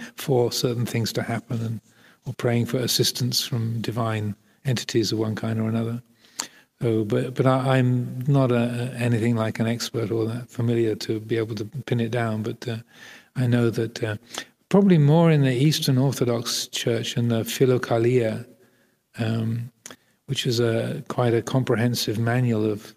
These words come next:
of, um, spiritual teachings. Uh, I think there's more, uh, a detail, more variety contained in that than you find in the Western, uh, Europe, Western European Christianity in the sort of Catholic and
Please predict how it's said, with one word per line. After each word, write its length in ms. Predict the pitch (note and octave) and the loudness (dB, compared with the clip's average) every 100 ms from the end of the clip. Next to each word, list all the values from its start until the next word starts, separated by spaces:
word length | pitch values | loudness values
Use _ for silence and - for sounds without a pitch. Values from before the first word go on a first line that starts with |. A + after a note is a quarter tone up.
| _ - | _ -10
of, 320 | B2 A2 G#2+ A#2 | -6 -4 -4 -6
um, 380 | A2 A2+ A2+ A2 | -6 -6 -10 -10
spiritual 500 | - - B2 A#2 A#2 | -12 0 2 2 -4
teachings. 680 | G2+ A#2 - A#2+ B2 - - - | -2 -4 -4 -6 -8 -10 -12 -4
Uh, 120 | B2 | -2
I 40 | A#2+ | 0
think 160 | C3 | 0
there's 240 | B2+ A2+ - - - - - | 0 -2 -4 -8 -20 -18 -2
more, 680 | B2+ C3+ C3+ B2 A#2 A2+ - - _ _ | 4 6 6 4 2 0 -8 -16 _ _
uh, 440 | B2 A2 G#2+ A2+ C3 - _ _ _ | -4 -2 -2 -4 -8 -12 _ _ _
a 100 | - | -6
detail, 540 | G#2 C#3 C#3 C3+ A#2 A#2 | 0 2 2 2 0 2
more 200 | A#2+ G#2+ | 2 2
variety 760 | A#2 A#2+ B2 A#2 - A#2 A#2 | 0 2 0 0 -2 -2 -4
contained 520 | - - G#2+ A#2 A#2 | -6 -4 -2 0 0
in 100 | A2 | 0
that 220 | A2+ A2 A2+ | -2 -4 -4
than 120 | A2+ | -2
you 120 | A2+ | -2
find 400 | - A2+ A2+ A2 | -4 -4 -2 -2
in 240 | A2 A2 - - - _ - | -4 -6 -10 -20 -20 _ -6
the 200 | A2 A2+ C#3 | -4 -4 -2
Western, 580 | B2+ - - A#2 A#2+ - _ D#3+ - | -2 -2 -2 -4 -4 -8 _ -16 -8
uh, 140 | A#2+ C3 D3+ | -6 -6 -8
Europe, 400 | D3+ A#2 A2+ A2+ | 0 2 4 0
Western 340 | C3+ B2 - B2 | -2 -2 0 2
European 480 | A#2 A2 B2 A2+ A2 | 2 0 -2 -2 2
Christianity 640 | G#2+ - A#2+ A#2 G#2 A#2 | 0 0 -2 -2 -2 -6
in 160 | A2+ A2+ | -6 -6
the 60 | |
sort 140 | G#2+ A#2+ | -6 -8
of 120 | - | -4
Catholic 480 | B2 A2 - G#2 A2 | -4 -2 -4 -4 -4
and 240 | G#2+ | -6